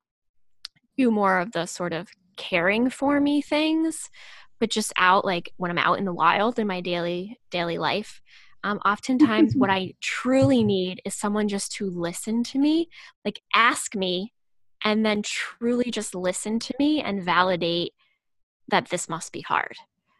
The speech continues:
Speaker 1: Um, because
Speaker 2: And like you
Speaker 1: otherwise
Speaker 2: said, believe you.
Speaker 1: Believe me. I mean,
Speaker 2: Yeah.
Speaker 1: that's the number one thing. Even if in your mind you think this is a bunch of crap,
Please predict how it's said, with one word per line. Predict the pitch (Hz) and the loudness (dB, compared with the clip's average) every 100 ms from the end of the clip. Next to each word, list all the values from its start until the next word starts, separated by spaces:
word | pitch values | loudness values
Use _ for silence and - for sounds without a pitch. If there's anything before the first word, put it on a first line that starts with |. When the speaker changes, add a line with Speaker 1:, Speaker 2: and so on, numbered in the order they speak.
| _ | _
Speaker 1:
Um, | 190 180 180 | -6 -4 -6
because | 185 214 294 | -10 -2 2
Speaker 2:
And | 285 | 6
like | 240 226 | 6 6
you | 294 | 4
Speaker 1:
otherwise | |
Speaker 2:
said, | 285 254 | 2 0
believe | 240 247 277 233 | 2 4 4 2
you. | - - 208 _ _ | -2 -8 -14 _ _
Speaker 1:
Believe | - 233 254 196 | 6 8 6 4
me. | - - - | -2 -2 2
I | 220 | 4
mean, | 262 | 6
Speaker 2:
Yeah. | 285 | 6
Speaker 1:
that's | 294 - | 4 2
the | 302 | 4
number | 269 226 214 208 202 208 208 196 | 6 6 4 4 2 2 0 0
one | 185 180 | 0 -4
thing. | - 131 - - - | -2 -4 -4 -12 -4
Even | 254 311 320 349 339 - | 4 4 6 4 4 4
if | 202 254 - - - - - - - | 4 4 -2 -20 -20 -20 -20 -20 4
in | 233 240 | 6 6
your | 240 240 262 | 6 6 6
mind | 254 196 175 175 180 - - - | 6 4 4 2 -4 -8 -16 -10
you | 175 214 | 0 0
think | 262 - 247 - | 0 -2 -2 0
this | 220 214 | 0 0
is | 190 | -4
a | 170 - | -4 0
bunch | 170 190 | 0 0
of | 233 - | -4 -6
crap, | - 196 185 - | 2 4 4 -2